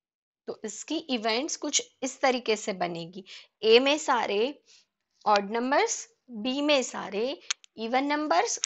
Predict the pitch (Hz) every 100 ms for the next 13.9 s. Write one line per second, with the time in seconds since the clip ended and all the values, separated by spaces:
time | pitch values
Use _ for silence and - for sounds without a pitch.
0 | 208 196 196 226 247 403 - _ _ -
1 | 214 269 330 330 254 220 247 220 190 208
2 | 247 247 220 190 175 175 180 185 202 -
3 | - - - _ _ 302 359 415 392 262
4 | 196 - - - _ _ _ _ _ _
5 | _ - - - _ _ 247 254 277 294
6 | 294 330 262 220 - 220 247 - _ _
7 | _ _ _ _ _ _ _ - 208 214
8 | 214 190 185 208 226 254 _ _ - -
9 | - 262 240 - 175 - _ _ _ _
10 | _ _ _ _ _ _ - - - 311
11 | 269 214 208 185 - - _ - - -
12 | 233 302 320 247 247 311 330 - 226 -
13 | - 294 339 262 339 285 233 185 -